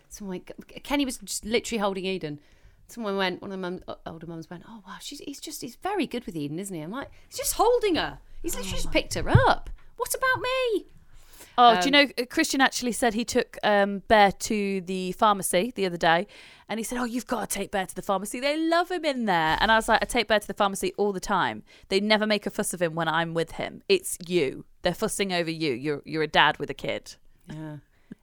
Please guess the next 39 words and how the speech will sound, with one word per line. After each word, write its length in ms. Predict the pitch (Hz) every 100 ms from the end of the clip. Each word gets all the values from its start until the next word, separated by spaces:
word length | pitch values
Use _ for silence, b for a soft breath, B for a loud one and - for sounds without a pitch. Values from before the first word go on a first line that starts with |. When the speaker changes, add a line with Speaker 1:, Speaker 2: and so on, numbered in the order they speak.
| -
Speaker 1:
It's, 260 | 190 - -
um, 220 | 175 160
like 220 | 190 190
Kenny 240 | - 208 208
always 180 | 190 180
jokes, 380 | 190 165 -
you 60 | 170
know, 40 |
if 80 | 160
we 60 | 165
split 220 | - 175
up, 180 | 151 147
it's, 200 | 170 -
like, 140 | 170 -
the 80 |
perfect 420 | 160 170 180 - 110
way 120 | 151
to 120 | -
chat 300 | - 160 -
win-, 300 | 160 147 147 147
women. 280 | 151 139
If 160 | 139 -
you've 100 | 156
got 160 | 165 -
a 40 |
ki-, 80 | - -
a 60 |
kid 240 | 165 - -
Speaker 2:
<gasps> 20 |
Speaker 1:
or 100 | 160
a, 40 |
be-, 60 | -
or 40 |
a 40 | - 571
Speaker 2:
Kenny! 200 | 571 -
Speaker 1:
dog. 240 | 160 160 -
<laughs> 40 | - - - - - - - - - - - - - - - - - - - - - - - - - B 294 233 202 170
It's 80 |
true. 360 | - 330 330 190